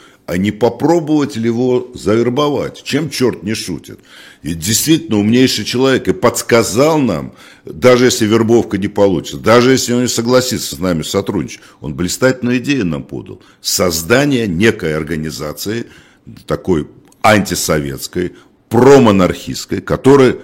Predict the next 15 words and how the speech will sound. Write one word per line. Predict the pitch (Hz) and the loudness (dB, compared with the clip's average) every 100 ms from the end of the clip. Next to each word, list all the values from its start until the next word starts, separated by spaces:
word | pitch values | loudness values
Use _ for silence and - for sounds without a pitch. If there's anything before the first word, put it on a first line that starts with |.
| - | -16
будет | - 104 90 78 | -2 2 2 2
действовать | 110 135 - 113 | 0 0 -2 -8
на | 80 | -8
территории | 78 92 82 - 107 92 | -8 -8 -8 -4 -4 -2
России. | 110 - 64 - - | -4 -4 -10 -14 -8
А | - | 2
уж | 120 135 117 | 4 4 2
мы | 156 | -2
п-, | 107 120 - | -2 -6 -6
подберём | 123 110 107 139 131 87 | -4 0 4 6 6 4
для | 80 85 85 80 80 | 0 2 2 2 0
руководителя, | 92 92 104 110 95 73 71 67 | 0 2 4 4 2 -2 -6 -8
для | 69 76 | -6 -6
этой | - 73 | -6 -10
организации, | 73 76 80 64 62 - | -8 -10 -10 -10 -14 -16